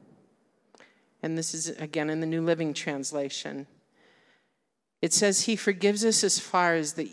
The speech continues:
east is from the west." In verse eleven, it says, "For his unfailing love towards those who fear him is as great as the height of the heavens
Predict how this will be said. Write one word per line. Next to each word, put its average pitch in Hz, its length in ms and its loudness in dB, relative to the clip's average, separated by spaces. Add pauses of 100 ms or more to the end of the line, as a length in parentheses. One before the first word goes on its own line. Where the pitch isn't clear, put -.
east 202 320 0
is 185 160 0
from 175 240 -2
the 170 100 2
west." 143 680 0
In 156 120 -6
verse 170 280 2
eleven, 170 380 4
it 139 140 -2
says, 147 460 2
"For 160 180 -2
his 165 280 -2 (100)
unfailing 202 1000 2
love 165 300 4
towards 160 420 -4
those 160 400 0 (320)
who 180 140 0
fear 170 320 2
him 160 280 -2
is 156 180 -2
as 156 120 -2
great 196 540 2
as 160 260 -6
the 156 80 -6
height 202 460 -2
of 190 140 -4
the 202 100 0
heavens 147 560 -2